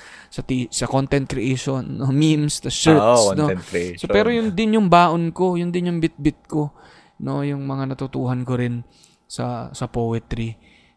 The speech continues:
Speaker 1: Kaya parang, ayun, bilib ako sa ginagawa mo, men. Ang dami mong ginagawa, ang dami mong ine-explore, and I feel like, wala lang, pag nakita nyo si Leandro, no? Parang, lumulutang din siya, eh. Para siyang genie, eh. Para siyang,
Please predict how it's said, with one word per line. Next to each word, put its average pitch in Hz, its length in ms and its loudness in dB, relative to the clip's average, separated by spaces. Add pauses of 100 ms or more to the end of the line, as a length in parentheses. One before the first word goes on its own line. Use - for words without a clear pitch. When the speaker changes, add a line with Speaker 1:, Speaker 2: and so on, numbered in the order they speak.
(100)
Speaker 1:
Kaya 127 240 -2
parang, 127 640 -4 (560)
ayun, 180 240 0
bilib 170 240 2
ako 180 160 2
sa 175 160 -2
ginagawa 156 400 2
mo, 151 160 -2
men. 151 320 -4
Ang 147 80 -2
dami 143 240 0
mong 143 480 -4 (560)
ginagawa, 147 720 4
ang 139 160 -2
dami 143 160 0
mong 139 160 -2
ine-explore, 143 720 0
and 139 160 -2
I 135 160 -2
feel 151 320 -2
like, 139 320 0 (400)
wala 247 160 8
lang, 208 160 4
pag 208 160 6
nakita 208 320 2
nyo 202 80 2
si 202 160 4
Leandro, 147 640 4
no? 123 160 0
Parang, 156 560 0 (800)
lumulutang 180 720 4
din 160 160 2
siya, 170 240 2
eh. - 20 0
Para 170 300 0
siyang 170 240 -4
genie, 147 640 2
eh. - 80 -2
Para 156 240 4
siyang, 165 400 -2